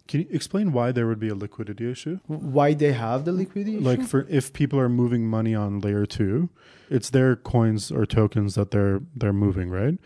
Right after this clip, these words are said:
Speaker 1: What causes there to be a liquidity issue? Like, if the coins are there on the layer two, they could just take whatever they have out, right?
Speaker 2: Yeah. So let's say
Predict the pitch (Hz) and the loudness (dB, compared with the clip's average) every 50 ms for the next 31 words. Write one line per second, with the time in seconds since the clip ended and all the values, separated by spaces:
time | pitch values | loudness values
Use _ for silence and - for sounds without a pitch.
0 | - - - - - _ _ _ - 123 123 143 143 - - 123 120 120 123 110 | -20 -20 -20 -20 -20 _ _ _ 2 6 6 6 6 6 2 2 4 4 4 4
1 | 120 117 107 107 110 110 107 101 - 113 98 107 104 101 98 92 98 92 - - | 2 2 2 2 4 4 4 4 2 0 2 4 4 4 2 0 -2 -4 -4 -4
2 | - 98 92 101 95 95 - - - 101 98 104 101 110 110 - 120 104 - 127 | -4 -2 -2 -4 -4 -4 -4 -4 -4 -2 -2 0 -2 -2 -2 -2 -4 -2 0 2
3 | 120 117 113 107 110 107 104 98 98 110 107 107 107 104 104 104 104 101 101 101 | 2 2 2 2 0 -2 -2 0 0 0 2 2 0 0 0 -2 -2 -2 -2 -2
4 | 101 101 98 98 - - 120 113 107 101 - _ _ _ _ - 110 - - 110 | -2 -4 -4 -6 -4 0 0 0 0 -2 -6 _ _ _ _ -6 -4 -4 -4 -4
5 | 107 104 - - - 113 107 - - - _ _ _ _ 117 107 104 104 104 104 | -4 -6 -6 -6 -6 -6 -6 -6 -8 -18 _ _ _ _ -6 -4 -2 -2 -2 -2
6 | 101 98 82 110 104 98 95 95 90 90 98 - - 104 131 180 214 - - 156 | -4 -4 -6 -6 -6 -6 -6 -8 -8 -10 -10 -8 -6 -4 -4 -4 -6 -4 -4 -4
7 | 147 139 131 123 - - 160 156 - - - - 160 165 165 - 196 180 170 160 | -2 -2 -4 -4 -2 0 0 0 -2 -6 -2 -2 -2 -2 0 2 4 4 4 2
8 | 151 | -2